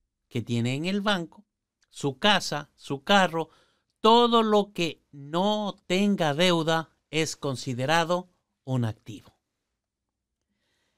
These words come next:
Entonces, después de ver sus activos, se mira el caso. Si Juan necesita un crédito de diez mil dólares a tres años con cuotas de trescientos setenta dólares por mes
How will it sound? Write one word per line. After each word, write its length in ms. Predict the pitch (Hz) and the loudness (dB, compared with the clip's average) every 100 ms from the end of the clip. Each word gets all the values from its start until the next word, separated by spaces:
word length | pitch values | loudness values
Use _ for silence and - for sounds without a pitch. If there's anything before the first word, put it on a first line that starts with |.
| - | -2
Entonces, 800 | 208 208 269 233 - - - _ _ _ _ | 0 2 2 0 -4 -12 -16 _ _ _ _
después 560 | 123 160 147 - 202 185 | -8 -4 -4 2 2 4
de 140 | 156 | 0
ver 180 | 147 175 | 2 0
sus 240 | 156 165 | -2 -2
activos, 640 | 180 175 233 180 170 180 - _ _ _ | -2 -2 -2 0 -2 -6 -10 _ _ _
se 240 | - 147 | -4 -2
mira 360 | 139 165 165 147 | 2 2 2 0
el 180 | 135 - | -2 -2
caso. 460 | 156 143 - - _ | 0 0 -4 -12 _
Si 240 | - 147 | -8 -6
Juan 400 | 131 - 185 185 | -4 0 2 2
necesita 580 | 170 131 131 160 156 131 | -2 -4 -4 -6 -2 -2
un 120 | 120 | -2
crédito 580 | 117 160 147 123 117 101 _ _ _ | -2 0 0 0 -4 -6 _ _ _
de 180 | - 120 | -4 -2
diez 280 | 107 107 113 | -2 -4 -2
mil 240 | 165 208 | 0 2
dólares 580 | 208 208 196 185 185 - _ _ _ _ - | 4 4 4 0 -4 -8 _ _ _ _ -8
a 160 | 127 | -6
tres 320 | 120 113 110 135 | -4 -6 -2 2
años 560 | 175 170 170 160 - _ _ | 2 2 -2 -4 -14 _ _
con 240 | 113 107 | -12 -10
cuotas 460 | 101 147 143 139 117 | -4 -2 0 -2 -2
de 100 | 117 | -6
trescientos 680 | 110 98 - 131 131 127 - | -6 -10 -6 -4 -4 -6 -10
setenta 500 | 104 123 123 120 92 | -8 -6 -6 -6 -8
dólares 440 | 113 120 120 117 | -6 -4 -6 -8
por 200 | - 92 | -14 -16
mes 360 | 85 - - | -18 -20 -20